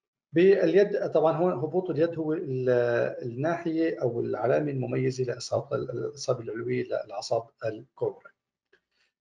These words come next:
في عنا الآن كما كذلك الأمر قلنا العصب ال-،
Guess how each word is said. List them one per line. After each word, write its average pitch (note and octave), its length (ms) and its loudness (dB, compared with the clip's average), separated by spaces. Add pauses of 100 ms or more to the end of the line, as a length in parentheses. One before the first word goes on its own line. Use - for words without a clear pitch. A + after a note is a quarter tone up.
(100)
في A3 180 8
عنا F#3+ 360 6
الآن A#2+ 360 0
كما C3 260 2 (160)
كذلك D3 400 2
الأمر E3 340 0
قلنا C3 480 -2
العصب B2 440 -2
ال-، A2 500 -4